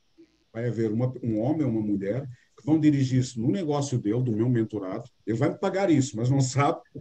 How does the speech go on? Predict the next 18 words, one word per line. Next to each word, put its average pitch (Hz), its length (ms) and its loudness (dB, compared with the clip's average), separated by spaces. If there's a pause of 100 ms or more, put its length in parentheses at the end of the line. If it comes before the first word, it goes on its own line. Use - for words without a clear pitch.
(140)
quem 156 180 8
é 165 80 6
que 135 80 -6
vai 143 220 0
fazer. 135 480 0 (560)
E 123 80 -2
então, 147 500 2 (640)
é 131 80 2
o 143 80 2
cliente 143 360 4
oculto. 135 480 -2 (280)
Ele 113 140 0
vai 113 240 0
na 104 100 2
empresa, 101 720 -2 (260)
ele 131 200 0
vai 127 160 2
bagunçar, 107 920 -2